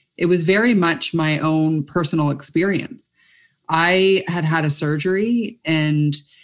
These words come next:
it w-, should have been routine. I'd had it before, actually, and, you know, a couple days, I'd be fine. And unfortunately, what happened was they damaged my two main pelvic nerves.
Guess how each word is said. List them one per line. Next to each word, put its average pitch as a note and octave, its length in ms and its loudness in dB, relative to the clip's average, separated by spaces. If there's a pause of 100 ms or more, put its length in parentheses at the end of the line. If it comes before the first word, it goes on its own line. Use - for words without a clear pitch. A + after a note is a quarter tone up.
(200)
it E3 80 0
w-, D#3+ 160 -2
should G#3 200 2
have G3+ 100 2
been F3+ 160 2
routine. D3 580 0 (420)
I'd D#3 120 0
had F3+ 200 2
it E3 80 -2
before, E3 360 0
actually, D3 680 -2
and, C#3 380 0
you D3+ 80 0
know, E3 180 2
a G3+ 40 -4
couple D3 220 -4
days, F#3 260 2
I'd B2 140 -6
be - 60 -20
fine. G3 420 -2 (520)
And F#3 140 2
unfortunately, F#3+ 760 2
what D#3+ 140 0
happened E3+ 460 -2
was D#3 160 -2
they E3 100 0
damaged E3 460 0
my D#3+ 120 2
two E3+ 200 -4
main D#3+ 280 0
pelvic C#3+ 420 -2
nerves. C#3 600 -6